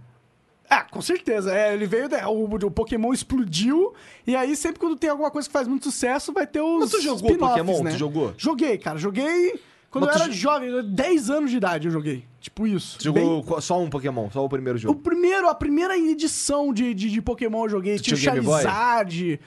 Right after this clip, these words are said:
Speaker 1: Não, não cheguei a ter o Game Boy. Mas eu tinha um P C e eu era nerd, então eu baixei o emulador e joguei todos os Pokémons. Até os que nem tinha no Brasil, eu jogava, porque, é, mano, eu
Speaker 2: Então
Speaker 1: não
Speaker 2: tu gosta de Pokémon?
Speaker 1: Pra cá, não, eu gosto de Pokémon.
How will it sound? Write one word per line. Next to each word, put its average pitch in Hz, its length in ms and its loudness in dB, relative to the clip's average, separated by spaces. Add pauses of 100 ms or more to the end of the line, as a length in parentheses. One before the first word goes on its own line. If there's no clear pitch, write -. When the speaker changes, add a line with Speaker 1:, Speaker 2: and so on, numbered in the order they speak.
(120)
Speaker 1:
Não, 180 220 -2
não 170 100 -2
cheguei 214 280 -2
a 208 40 -4
ter 214 140 0
o 196 60 0
Game 190 160 0
Boy. 220 180 4 (220)
Mas 294 420 0
eu 294 80 -2
tinha 302 220 -2
um 262 60 0
P 285 180 -4
C 262 420 0 (300)
e 220 80 -2
eu 233 100 2
era 233 180 6
nerd, 233 640 2 (220)
então 247 240 0
eu 226 60 2
baixei 254 300 0
o 233 60 2
emulador 247 720 0 (320)
e 247 80 -2
joguei 262 380 -2
todos 311 320 -2
os 302 100 2
Pokémons. 247 680 0
Até 233 240 0
os 320 140 0
que 311 180 -2
nem 330 320 -2
tinha 349 240 0
no 339 80 0
Brasil, 269 560 2 (200)
eu 240 160 0
jogava, 294 640 0 (200)
porque, 330 220 0
é, 359 400 0
mano, 220 340 2
eu 185 60 2
Speaker 2:
Então 320 160 2
Speaker 1:
não - 20 0
Speaker 2:
tu 196 60 2
gosta 214 160 4
de 175 60 -6
Pokémon? 190 440 -2 (160)
Speaker 1:
Pra 180 120 0
cá, 269 120 -4
não, 659 180 4
eu 302 60 -2
gosto 254 180 2
de 330 80 -8
Pokémon. 180 360 -2